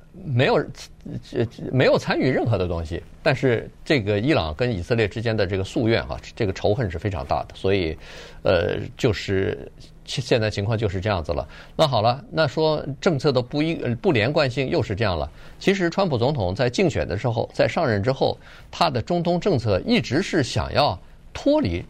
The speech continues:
摆脱战争，要把美军从这些地方撤出来。他说：“我们凭什么要保护你们的安全啊？”我们在那儿待了这么长时间，阿富汗他要撤军，伊拉克同样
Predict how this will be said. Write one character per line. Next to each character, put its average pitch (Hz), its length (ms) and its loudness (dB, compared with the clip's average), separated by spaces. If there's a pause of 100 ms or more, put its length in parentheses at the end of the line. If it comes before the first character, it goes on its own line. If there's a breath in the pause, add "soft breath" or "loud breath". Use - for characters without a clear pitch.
(120)
摆 71 280 0
脱 208 300 -2
战 73 280 -2
争， 87 220 -6 (460 loud breath)
要 202 240 2
把 87 240 -4
美 78 260 -4
军 147 280 -2 (140)
从 113 380 -4
这 131 180 2
些 117 400 2 (140)
地 135 160 -2
方 104 220 -4
撤 - 200 0
出 - 140 -6
来。 - 260 -6
他 139 120 -2
说 165 120 0
：“我 95 200 2
们 156 360 -2 (140)
凭 147 160 0
什 - 100 -2
么 127 80 2
要 160 120 4 (140)
保 - 140 2
护 - 140 -4
你 107 100 -2
们 85 120 -4
的 165 60 4
安 113 140 2
全 71 180 -8
啊？” 69 160 -10 (380 loud breath)
我 107 80 2
们 131 100 0
在 175 120 4
那 170 100 4
儿 151 40 4
待 170 180 2
了 160 100 -2
这 - 80 -4
么 143 80 -2
长 107 180 -2
时 104 140 -4
间， 104 260 0 (200)
阿 135 120 2
富 139 100 -6
汗 135 320 -2
他 - 120 0
要 95 80 4
撤 98 180 0
军， 101 240 0 (260 loud breath)
伊 160 100 4
拉 175 140 2
克 165 180 2
同 101 200 -4
样 180 160 -4